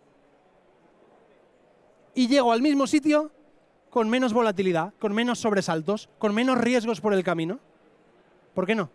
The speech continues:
¿Por qué no tomar ese camino más tranquilo, más suave, más relajado, con menos nervios, con menos problemas?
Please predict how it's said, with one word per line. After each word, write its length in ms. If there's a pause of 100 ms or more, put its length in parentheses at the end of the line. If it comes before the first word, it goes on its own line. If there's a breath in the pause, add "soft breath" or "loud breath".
(1700)
¿Por 140
qué 100
no 100
tomar 320
ese 180
camino 440 (260 soft breath)
más 180
tranquilo, 560
más 200
suave, 380
más 180
relajado, 520 (320 soft breath)
con 140
menos 220
nervios, 440 (240 soft breath)
con 160
menos 520 (180)
problemas? 680